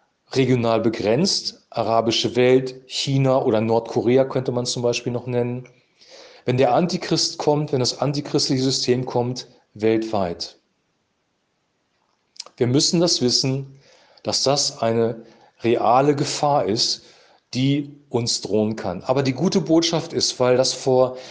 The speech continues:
zweitausend Jahren Johannes schon vorhergesagt worden ist, es gehört zum Plan Gottes dazu und Gott hat das alles unter Kontrolle und deswegen können wir ruhen in ihm. Die Herausforderung an dich und an mich ist jetzt wirklich,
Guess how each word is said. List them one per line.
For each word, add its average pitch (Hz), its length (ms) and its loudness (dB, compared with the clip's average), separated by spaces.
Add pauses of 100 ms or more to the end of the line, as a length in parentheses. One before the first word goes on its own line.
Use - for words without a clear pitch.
zweitausend 165 760 2
Jahren 139 340 2
Johannes 127 420 0
schon 143 240 0
vorhergesagt 131 800 0
worden 123 200 0
ist, - 400 -6 (1300)
es - 200 -2
gehört 143 260 2
zum 165 220 0
Plan 139 320 0
Gottes 139 340 2
dazu 135 380 0
und 113 120 2
Gott 131 220 2
hat 135 120 -2
das 127 140 0
alles 123 280 2
unter 123 160 -2
Kontrolle 117 480 -2
und 104 120 -2
deswegen 117 380 0
können 113 240 -2
wir 113 120 2
ruhen 104 320 -2
in 104 120 -4
ihm. 92 440 -8 (1200)
Die 127 80 2
Herausforderung 175 800 2
an 156 220 0
dich 170 180 2
und 175 140 0
an 139 160 2
mich 160 200 0
ist 170 160 0
jetzt - 300 -2
wirklich, 139 640 0